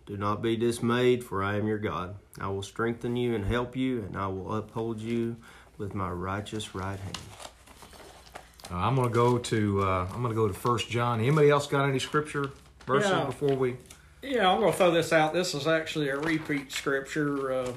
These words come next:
Speaker 3: Ryan brought this one up a couple weeks ago, but it still bears repeating, and that is the Second Chronicles seven fourteen.
Speaker 1: Absolutely.
Speaker 3: "If my people who are called by my name will humble themselves and pray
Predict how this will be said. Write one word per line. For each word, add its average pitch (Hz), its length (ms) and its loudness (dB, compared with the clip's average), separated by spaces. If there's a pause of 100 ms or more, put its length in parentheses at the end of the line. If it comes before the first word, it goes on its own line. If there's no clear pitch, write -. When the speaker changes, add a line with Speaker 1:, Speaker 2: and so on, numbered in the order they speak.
(140)
Speaker 3:
Ryan 151 680 0
brought 139 300 -2
this 143 220 -4
one 139 120 -6
up 131 180 -6
a - 40 -16
couple 117 280 -4
weeks 117 320 -8
ago, 117 320 -8
but 120 160 -8
it 139 220 -12
still 139 480 -4 (400)
bears 123 680 -6
repeating, 120 720 -6 (560)
and 185 120 0
that 202 200 2
is 185 220 2
the 151 100 -2
Second 165 400 0
Chronicles 143 580 -4
seven 127 360 -2
fourteen. 120 600 -8
Speaker 1:
Absolutely. 92 680 -10 (400)
Speaker 3:
"If 175 460 2
my 196 220 0
people 139 520 -2 (260)
who 143 100 -2
are 131 120 0
called 151 360 0
by 160 180 2
my 175 220 0
name 120 360 -4 (320)
will 120 180 -8
humble 208 360 -2
themselves 135 640 -4
and 131 140 -6
pray 104 540 -4